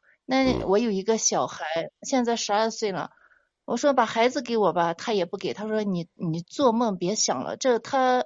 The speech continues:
Speaker 1: 他说：“孩子是他们家的。”在没离婚之前，
Speaker 2: 嗯。
Speaker 1: 那孩子生下来之后，
Speaker 2: <coughs>
Speaker 1: 他就一直也不让我看。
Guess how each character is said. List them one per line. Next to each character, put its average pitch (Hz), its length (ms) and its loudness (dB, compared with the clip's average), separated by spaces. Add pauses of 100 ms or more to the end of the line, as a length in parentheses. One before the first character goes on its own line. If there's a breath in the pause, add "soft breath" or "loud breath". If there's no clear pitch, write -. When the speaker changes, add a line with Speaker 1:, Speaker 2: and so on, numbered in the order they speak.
Speaker 1:
他 247 100 -6
说 247 140 0
：“孩 214 180 -2
子 226 100 -6
是 214 120 -4
他 - 220 -8
们 220 140 -2
家 120 220 -4
的。” - 160 -18 (360 soft breath)
在 277 160 2
没 262 180 4
离 277 160 0
婚 277 220 2
之 277 120 -8
前， 180 320 -2
Speaker 2:
嗯。 - 20 -4
Speaker 1:
那 240 80 0
孩 233 200 -4
子 240 120 -4
生 269 220 -4
下 269 160 0
来 196 120 0
之 233 140 -10
后， - 180 -4 (260)
Speaker 2:
<coughs> - 340 6
Speaker 1:
他 - 100 4
就 247 100 2
一 247 160 -2
直 214 240 0 (100)
也 196 160 2
不 185 120 -4
让 285 200 2
我 220 140 -2 (100)
看。 254 100 -8